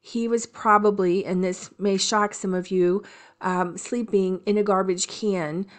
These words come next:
Uh, it talks about a commercial, let's see, December nineteenth, two thousand three, right?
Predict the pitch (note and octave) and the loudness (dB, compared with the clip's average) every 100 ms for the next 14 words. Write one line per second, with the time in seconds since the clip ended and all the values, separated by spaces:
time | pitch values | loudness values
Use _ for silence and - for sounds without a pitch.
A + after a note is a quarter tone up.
0 | - G3 F3+ G3 - G#3+ G#3+ G#3 A#3 G#3 | -8 -6 -2 -4 -2 0 0 -2 -2 0
1 | G3 G3 - G3+ F#3+ G3+ - A3+ G#3 G#3 | 2 0 -6 -4 -2 -2 -2 0 2 2
2 | F#3+ G3 - G#3 E3+ F3 A3+ G#3+ A3 G#3+ | 0 -4 -4 -4 -4 -6 -4 -4 -2 -2
3 | G3+ G3 A3+ G3 G3 G#3+ F#3 F#3 A3 A3 | -2 -6 -6 -6 -6 -4 -2 -2 -4 -8
4 | F#3+ E3+ F#3+ F#3+ E3 G3 | -4 -2 0 -2 -2 -2